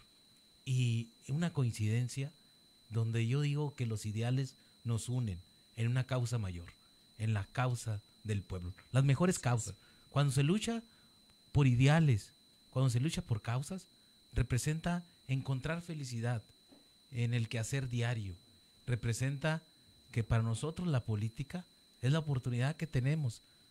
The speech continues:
de ser útil a los demás, de encontrar felicidad en la felicidad misma del prójimo. Sobre todo cuando se atiende a los, por los que menos tienen, por los que menos pueden. En nuestra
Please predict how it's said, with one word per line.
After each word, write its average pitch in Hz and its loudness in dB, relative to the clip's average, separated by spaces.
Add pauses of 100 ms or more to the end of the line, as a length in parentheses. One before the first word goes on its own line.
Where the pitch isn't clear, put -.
(160)
de 123 6
ser 139 4
útil 143 2
a - 4
los 113 4
demás, 113 0 (320)
de 127 4
encontrar 127 0
felicidad 135 -2 (220)
en 131 0
la 117 0
felicidad 113 -6
misma 127 -4 (240)
del 107 2
prójimo. - -6 (300)
Sobre 131 4
todo 175 0 (760)
cuando 113 2 (360)
se - 2
atiende 120 2 (760)
a 107 0
los, 104 2 (140)
por 110 -6
los 107 -4
que 113 -6
menos 123 -4
tienen, 113 -4 (460)
por 113 0
los 110 0
que - -4
menos 104 -2
pueden. 85 -6 (480)
En 117 4
nuestra 104 2